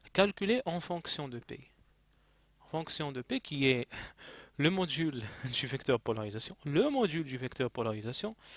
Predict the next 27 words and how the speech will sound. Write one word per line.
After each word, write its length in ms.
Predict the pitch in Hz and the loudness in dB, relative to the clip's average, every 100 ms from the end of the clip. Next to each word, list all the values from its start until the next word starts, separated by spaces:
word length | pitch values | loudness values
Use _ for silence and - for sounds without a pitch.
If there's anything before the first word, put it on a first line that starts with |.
| - - - | -18 -18 2
les 100 | 135 | 4
densités 420 | 190 233 202 170 | 4 2 2 0
de 100 | 135 | 0
charge 280 | 127 147 120 | 2 2 2
de 100 | 113 | -2
polarisation 720 | - 143 123 117 123 170 170 - | -2 0 2 0 0 -2 -4 -8
en 80 | 131 | -6
tout 100 | 170 | -4
point 220 | 196 180 | -2 -2
de 80 | 135 | 0
la 100 | 123 | 0
sphère, 380 | - 139 151 | 0 0 0
faites 240 | - 156 - - | -2 -4 -4 -8
une 80 | |
représentation. 760 | 127 147 - 143 143 127 - 90 - - - - - _ 143 | -2 -2 0 -2 -2 -4 -4 -6 -16 -20 -20 -20 -20 _ -2
Donc, 280 | 143 - - - _ _ _ _ _ _ _ _ _ _ _ _ _ _ _ _ - | -2 -2 -16 -20 _ _ _ _ _ _ _ _ _ _ _ _ _ _ _ _ -4
pour 180 | 139 | 0
ce 140 | - 175 | 0 0
qui 140 | - | -2
concerne 400 | - 160 - 151 | -2 0 4 4
la 100 | 120 | 2
première 300 | - 127 113 | -2 -6 -4
question, 420 | - 139 - 254 285 _ _ _ - - - - - - | 0 2 2 2 -2 _ _ _ -18 -18 -18 -20 -20 -2
donc 180 | 147 - | -2 2
on 180 | 185 196 | 4 6
a 100 | 170 | 4
ici, 520 | 165 - - 151 - | 6 6 6 4 -8